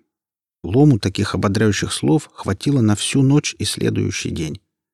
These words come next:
Их он провёл, валяясь в постели и пытаясь мысленно ускорить процесс заживления крепко перебинтованной головы. Конечно, не получалось.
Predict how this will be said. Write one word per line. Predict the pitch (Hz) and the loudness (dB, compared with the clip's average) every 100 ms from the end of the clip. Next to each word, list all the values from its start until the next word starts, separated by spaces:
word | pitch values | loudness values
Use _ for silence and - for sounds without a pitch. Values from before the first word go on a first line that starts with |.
| _ _ _ | _ _ _
Их | 120 151 147 | -4 -2 0
он | 143 | 0
провёл, | 123 123 131 117 | 2 4 4 4
валяясь | 82 104 113 107 | 4 4 4 2
в | - - | -2 -6
постели | 90 - - 147 135 - | -6 -4 0 2 2 -2
и | - | -10
пытаясь | - - 131 131 - | -10 -4 -2 -2 0
мысленно | 123 143 127 123 120 | 0 0 -2 0 -2
ускорить | 110 - 117 117 - | -4 -6 -2 -2 -4
процесс | 101 - 117 120 | -8 -6 -4 -4
заживления | - 92 95 95 92 98 92 | -4 -2 -2 0 0 0 0
крепко | - 107 104 - | -2 -6 -4 -6
перебинтованной | 90 92 85 87 87 82 78 82 82 | -6 -4 -2 -4 -4 -6 -6 -8 -6
головы. | 92 92 87 - _ _ _ _ _ _ _ _ _ _ _ - | -4 -4 -4 -8 _ _ _ _ _ _ _ _ _ _ _ -8
Конечно, | 113 190 - 113 | -4 -2 0 2
не | 110 | 2
получалось. | - 107 95 110 101 82 - - | 2 -2 0 0 0 0 -4 -8